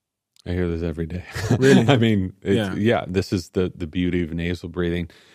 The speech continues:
Speaker 1: What the brain wants is a consistent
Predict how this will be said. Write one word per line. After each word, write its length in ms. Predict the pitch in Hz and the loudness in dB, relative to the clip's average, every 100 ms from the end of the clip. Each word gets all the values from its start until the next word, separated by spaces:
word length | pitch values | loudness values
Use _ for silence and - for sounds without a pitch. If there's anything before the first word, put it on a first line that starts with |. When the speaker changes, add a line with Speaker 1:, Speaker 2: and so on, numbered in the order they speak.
| _ - | _ 0
Speaker 1:
What 180 | 110 | 0
the 80 | 95 | 2
brain 360 | 101 110 117 110 | 0 2 2 2
wants 560 | 92 92 95 101 - | 0 0 0 -2 -6
is 180 | - 85 | -12 -6
a 80 | 87 | -6
consistent 960 | 80 - 80 - - 95 - - - | -6 -8 -10 -12 -10 -10 -8 -8 -8